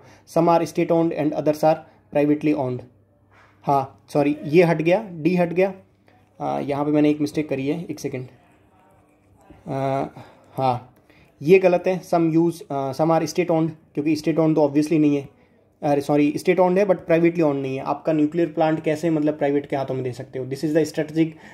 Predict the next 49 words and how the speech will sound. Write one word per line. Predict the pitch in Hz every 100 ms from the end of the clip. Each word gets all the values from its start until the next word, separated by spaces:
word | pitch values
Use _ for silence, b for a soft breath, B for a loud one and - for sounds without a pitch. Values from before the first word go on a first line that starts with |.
| B
आ, | 143
सेक्टर | 131 143 143 135
है, | 131 -
आप | 139 -
उसको | - -
दे | 160
ही | 165
नहीं | 175
सकते | 165 -
हो | 151
प्राइवेट | 151 143 143
हाथों | 135 131
में, | 135
तो | 139
ये | 139 156
डी | 165
गलत | 175 170 170
हो |
गया। | 160 160 B B -
सी | 196
देखो, | 156 143
some | 131 175
are | 175
operated | 165 170 165 160
by | 156 151
foreign, | 147 143 135 - _ - _
यार | 135 143 - _ _
फॉरेन | 139 147 147
एंटरप्राइजेज | 139 147 147 143 147
को | 151
तुम | 151 143
थोड़ा | 147
ना | 165
इतना | 151 147
क्रिटिकल | 135 135 147 143
इंफ्रा-, | 135 131 139 135 b b -
आ, | 131
इन्फॉर्मेशन | 135 139 143 147 147 147
स्ट्रक्चर, | - 147 147
आ, | 143 - 135 131
एक | - 139
दे | 131 143
सकते | 135 -
हो | 127
किसी | 127 143 143 -
दूसरे | 139 147
के | 127
हाथों | 123 123
में, | 123